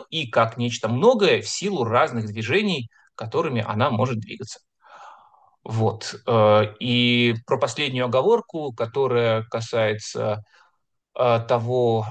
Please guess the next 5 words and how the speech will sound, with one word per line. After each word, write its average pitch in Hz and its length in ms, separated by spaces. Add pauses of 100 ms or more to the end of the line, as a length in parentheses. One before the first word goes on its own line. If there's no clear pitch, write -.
(120)
что, 110 720 (200)
э, 107 280
не 113 420
имеет 110 360
величины, 156 540